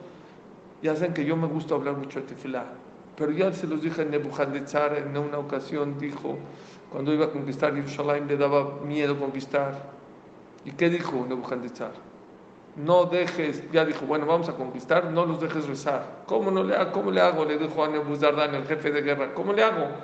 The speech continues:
Digo, "¿Cómo le haces? El primero que reza, lo haces pedacitos". Ya hemos hablado muchas veces de la tefilá. A filo los nazis,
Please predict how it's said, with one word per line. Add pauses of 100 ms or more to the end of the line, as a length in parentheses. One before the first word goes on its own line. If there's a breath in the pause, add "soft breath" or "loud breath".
(540 loud breath)
Digo,
"¿Cómo
le
haces?
El
primero
que
reza, (120)
lo
haces (160)
pedacitos". (1900)
Ya
hemos
hablado
muchas
veces
de
la
tefilá. (1700)
A
filo
los
nazis,